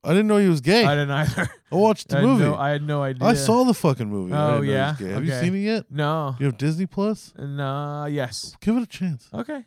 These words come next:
Speaker 1: I
Speaker 2: okay.
Speaker 1: really liked it.
Speaker 2: Okay.
Speaker 1: I
Speaker 2: Yeah,
Speaker 1: thought
Speaker 2: I,
Speaker 1: it was great.
Speaker 2: Sarah said that she wants to, uh, watch it, so we might
Speaker 1: To
Speaker 2: give it
Speaker 1: me,
Speaker 2: a shot at some point.
Speaker 1: to me, it felt like fucking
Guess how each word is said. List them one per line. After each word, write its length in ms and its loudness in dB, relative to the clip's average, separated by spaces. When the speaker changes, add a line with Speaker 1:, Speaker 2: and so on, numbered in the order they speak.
Speaker 1:
I 20 -18
Speaker 2:
okay. 240 -4
Speaker 1:
really 200 2
liked 280 -2
it. 120 -10
Speaker 2:
Okay. 220 -10
Speaker 1:
I 60 -16
Speaker 2:
Yeah, 180 2
Speaker 1:
thought 160 2
Speaker 2:
I, 20 2
Speaker 1:
it 40 2
was 140 -2
great. 200 -2
Speaker 2:
Sarah 320 0
said 220 -4
that 200 -6
she 200 -8
wants 280 -10
to, 200 -6
uh, 80 -6
watch 300 -8
it, 140 -12
so 80 -14
we 100 -8
might 180 -10
Speaker 1:
To 60 -4
Speaker 2:
give 40 0
it 100 0
Speaker 1:
me, 60 -2
Speaker 2:
a 20 -6
shot 180 -6
at 60 -16
some 140 -10
point. 160 -6
Speaker 1:
to 100 0
me, 220 -2
it 120 -4
felt 280 -2
like 220 -2
fucking 680 -6